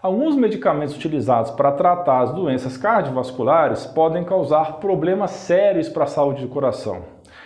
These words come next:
Os bloqueadores de canais de cálcio podem causar, por exemplo, efeito colateral, como edemas nos pés, porque seu sistema linfático é dependente do seu sistema vascular.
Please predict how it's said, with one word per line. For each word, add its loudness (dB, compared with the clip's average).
Os 2
bloqueadores 0
de -12
canais -2
de -6
cálcio 0
podem 0
causar, 2
por -2
exemplo, 0
efeito -4
colateral, 2
como -2
edemas 2
nos -6
pés, 0
porque -2
seu -2
sistema -2
linfático -2
é 0
dependente -2
do -8
seu -6
sistema -4
vascular. 0